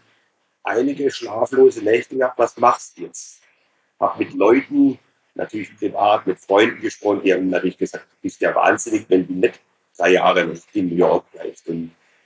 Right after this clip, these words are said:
äh, damals kleine Firma Stingel, ähm, das ist ja ein Himmelfahrtskommando. Und, äh, ja, also könnt ihr euch vorstellen, in dem Fall wäre es mir lieber gewesen, die Amerikaner hätten mir kein Angebot gemacht,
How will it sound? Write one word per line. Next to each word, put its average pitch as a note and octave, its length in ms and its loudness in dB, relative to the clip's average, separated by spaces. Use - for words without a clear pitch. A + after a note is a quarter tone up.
äh, E2+ 200 -4
damals F#2 460 2
kleine G2 320 2
Firma G2+ 360 2
Stingel, A#2 580 4
ähm, F#2 640 0
das - 140 -6
ist - 40 -12
ja - 80 -16
ein - 80 -20
Himmelfahrtskommando. - 1000 -2
Und, F2+ 460 -2
äh, F2+ 320 -2
ja, A2+ 300 4
also F#2+ 220 -4
könnt A#2 220 -2
ihr A#2 60 4
euch G#2+ 160 0
vorstellen, C3+ 680 4
in B2+ 300 2
dem C#3+ 160 4
Fall B2 200 2
wäre B2 100 0
es - 100 -12
mir A#2+ 80 2
lieber C3+ 260 -4
gewesen, B2+ 420 0
die A2 160 -4
Amerikaner G2+ 580 2
hätten A2 160 -2
mir G2 100 2
kein F#2 440 0
Angebot - 580 0
gemacht, - 520 -4